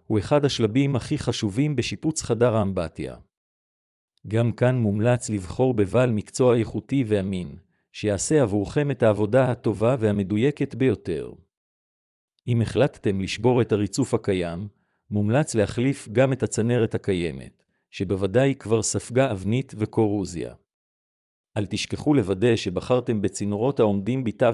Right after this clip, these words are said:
תקן מקומי, שלא תופתעו לקבל סילוני מים מתפרצים בעוד כמה חודשים." ארבע, מדביקים את זה, קרמיקה לחדר האמבטיה. הנה טיפ שיכול לחסוך לכם כמה שקלים בארנק.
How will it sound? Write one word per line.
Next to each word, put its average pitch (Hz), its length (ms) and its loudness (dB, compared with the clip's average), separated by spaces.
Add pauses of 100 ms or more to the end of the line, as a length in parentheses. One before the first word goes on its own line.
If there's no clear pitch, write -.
(100)
תקן 117 340 -2
מקומי, 90 520 -6 (380)
שלא 135 380 2
תופתעו 113 420 -4
לקבל 107 400 -2
סילוני 104 480 -2
מים 117 380 -2
מתפרצים 113 680 -2
בעוד 123 320 0
כמה 127 280 -2
חודשים." 87 640 -6 (1040)
ארבע, 104 320 2 (180)
מדביקים 101 540 -2
את 95 120 -2
זה, 80 220 -4 (420)
קרמיקה 113 600 2
לחדר 107 420 0
האמבטיה. 90 680 -4 (1040)
הנה 127 220 2
טיפ - 280 -4
שיכול 101 460 0
לחסוך - 420 0
לכם 120 280 -2
כמה 117 280 0
שקלים 104 440 0
בארנק. 90 680 -4